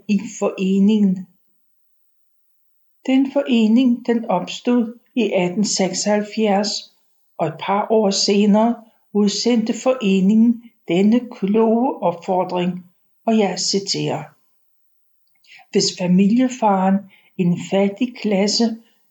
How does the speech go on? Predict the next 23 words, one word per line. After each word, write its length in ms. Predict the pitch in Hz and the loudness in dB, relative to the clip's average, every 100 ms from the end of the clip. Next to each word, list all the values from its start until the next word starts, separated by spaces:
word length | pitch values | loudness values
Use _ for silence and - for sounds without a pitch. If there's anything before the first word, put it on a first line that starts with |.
| _ _ _ _ | _ _ _ _
ikke 360 | 185 208 220 269 - | 0 2 0 -4 0
tjener 300 | 208 190 196 | 2 2 0
så 180 | - 208 | 0 0
meget, 520 | 180 175 185 214 220 | 0 0 0 0 0
at 140 | 185 180 | -4 -2
husmoren 600 | 202 220 - 240 220 214 190 - _ | -2 -2 2 2 4 2 0 -4 _
reelt 480 | 175 180 175 208 - | -2 2 2 0 -4
kan 180 | - - | -6 -4
ofre 360 | 165 180 - 214 | -2 -4 -2 -4
sin 260 | 202 185 180 | -2 -2 -2
tid 380 | - 240 240 - - _ - | 0 0 0 -6 -20 _ -6
til 100 | 160 | -4
husgerning 880 | - 262 254 - 233 233 240 240 - _ _ | 0 0 0 0 2 2 2 2 -2 _ _
og 120 | 180 | -6
til 200 | - - | -4 -4
børnenes 640 | 190 180 208 214 226 - - | 0 0 2 2 0 -4 -4
røgt, 420 | 240 - - - _ _ _ _ _ _ _ _ _ _ _ | -4 -4 -14 -16 _ _ _ _ _ _ _ _ _ _ _
nødsages 760 | 202 226 254 - 240 226 220 - | 2 2 0 0 2 2 0 -4
også 400 | - 180 180 202 | -4 -2 -2 -4
hun 460 | 196 - 285 285 | -4 -2 -2 -4
til 120 | - 233 | -4 -2
at 60 | |
arbejde 640 | 175 160 151 185 180 180 | 0 -2 -2 0 0 -2